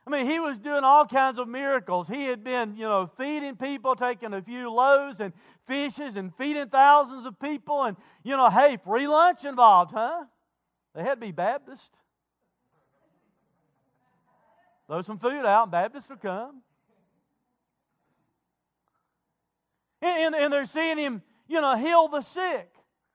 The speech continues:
and, and do all kinds of miracles like that. So, so Jesus is really popular at this point in time, and,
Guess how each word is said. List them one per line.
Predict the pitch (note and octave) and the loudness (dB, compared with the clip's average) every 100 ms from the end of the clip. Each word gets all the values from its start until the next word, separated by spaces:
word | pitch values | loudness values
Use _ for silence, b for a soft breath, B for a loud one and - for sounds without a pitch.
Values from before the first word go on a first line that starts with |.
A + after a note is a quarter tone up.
| _ - | _ -6
and, | E4+ D#4 | -4 -2
and | D4+ | -4
do | D#4+ D4+ | 2 10
all | D#4+ E4+ | 10 10
kinds | C4+ D#4 C#4 | 6 0 -2
of | C#4+ | -6
miracles | E4+ F4 D4 | -4 -4 0
like | B3+ B3+ | 2 2
that. | C4+ C4 | 2 -2
So, | - C4 b b | 0 -4 b b
so | C#4+ | -10
Jesus | A3 C#4 F4+ D4 A3+ | -6 -4 -4 -4 -12
is | C#4 | -10
really | A3+ D4+ D#4 | -4 -2 -2
popular | - D#4+ F4+ F#4 D4 A#3 | 2 6 8 8 4 -4
at | |
this | B3+ G#3 | -6 -8
point | C#4+ C4 A3 | -6 -4 -2
in | C4+ | 0
time, | C4 | 0
and, | A3+ | -2